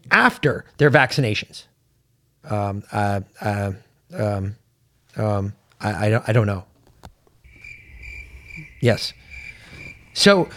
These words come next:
uh, I mean, she had none of these answers. Um, and the only answers that she has was the ric-, risk factors of severe outcomes for those over the age of sixty-five. Why does she have those answers, but she doesn't have the answers for any of the younger people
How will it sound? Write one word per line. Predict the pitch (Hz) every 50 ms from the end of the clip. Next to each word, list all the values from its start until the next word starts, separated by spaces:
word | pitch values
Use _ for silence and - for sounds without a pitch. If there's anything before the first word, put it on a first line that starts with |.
| - - - - - -
uh, | - 175 175 - -
I | 180
mean, | 190 202 185
she | 156 - - - 214
had | 202 - - - - 175 196 196
none | 185 170 165 175 196 208
of | 220 208
these | 180 202 185 143 -
answers. | 170 190 220 - - 123 - - - - - - - -
Um, | - 151 156 156 151 - -
and | - 185 185
the | 190 180 - -
only | - 185 214 233 240 269 220 190
answers | 185 214 214 - 214 190 135
that | 170 151
she | - - 165 143
has | 101 131 160 185 208 202 -
was | 160 151 139
the | 120 - 143
ric-, | 131 139 180 196 190 - - - 226 226 220 - -
risk | 156 156 214 240 - -
factors | 180 151 139 - - 131 117 139 - - _ _
of | - 170 160
severe | - - - 147 131 160 185 226 233
outcomes | - 175 180 175 - - 147 143 160 156 - - - - - -
for | - 180
those | 160 135 160 175 185 202
over | 175 156 135 185
the | 156 151 143
age | 143 120
of | 196 151
sixty-five. | - - 143 - - 170 - - 220 220 185 123 - - - _ _ _ _ _ - - - - -
Why | - 123 117 143 165 175 208
does | 233 233
she | - - 240 185
have | 135 139 151 160 147
those | 139 170 190 175 180
answers, | 156 131 120 - 143 120
but | - - 135 -
she | - 156
doesn't | 143 120 - 165 160 175 165 165 180 160
have | - - 135 139 135 127 120 123 - - - - - -
the | 139 143 -
answers | 139 147 147 - 156 139 123
for | - - - 139 123 -
any | - - 175 180 175
of | 170 143
the | 135
younger | 139 131 160 190 202 190 190 151
people | - - 135 117 - - 104 117 143 -